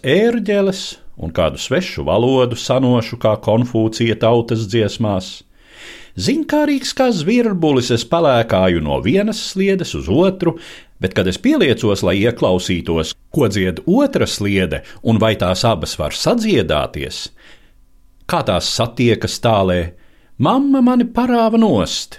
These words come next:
jo tuvojās lielais brīnums, kuru sauca par mazo bānīti, un kurš kā kāds pagaidu dieviņš uz kādu stundiņu vai pusotras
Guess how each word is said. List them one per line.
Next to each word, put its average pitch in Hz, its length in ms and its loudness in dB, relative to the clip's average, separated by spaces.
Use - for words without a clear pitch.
jo 92 240 0
tuvojās 220 1040 -2
lielais 180 720 0
brīnums, 92 720 0
kuru 90 240 -2
sauca 123 400 2
par 113 160 2
mazo 131 300 2
bānīti, 135 720 0
un 180 80 2
kurš 247 240 0
kā 233 160 0
kāds 208 320 0
pagaidu 247 640 0
dieviņš 113 640 2
uz 95 160 -2
kādu 78 320 -2
stundiņu 240 720 2
vai 92 160 2
pusotras - 840 -2